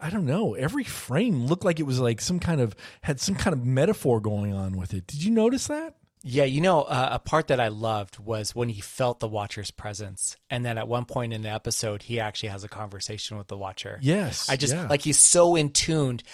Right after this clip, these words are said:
Speaker 2: to all the realms and all the,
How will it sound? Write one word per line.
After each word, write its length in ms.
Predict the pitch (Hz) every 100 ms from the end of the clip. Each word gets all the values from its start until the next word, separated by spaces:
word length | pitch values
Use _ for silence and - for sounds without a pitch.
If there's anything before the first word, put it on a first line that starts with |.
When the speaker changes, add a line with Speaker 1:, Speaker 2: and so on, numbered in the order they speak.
| -
Speaker 2:
to 140 | - 160
all 360 | - 160 156
the 140 | 139 147
realms 640 | 127 143 139 127 117 - -
and 160 | 147 151
all 280 | 156 151 147
the, 420 | 127 139 139 131